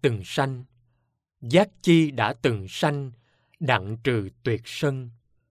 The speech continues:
đặng trừ tuyệt vô úy, phải chăng?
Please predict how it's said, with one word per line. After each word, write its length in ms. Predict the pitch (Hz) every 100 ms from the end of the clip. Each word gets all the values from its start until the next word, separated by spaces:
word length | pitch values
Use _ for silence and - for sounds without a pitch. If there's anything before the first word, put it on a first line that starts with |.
| _ _ _ _
đặng 360 | 160 120 113 120
trừ 260 | 143 120 110 -
tuyệt 180 | 123 107
vô 300 | 120 147 147
úy, 320 | 147 139 165 254
phải 360 | _ - 95 101 -
chăng? 260 | 156 131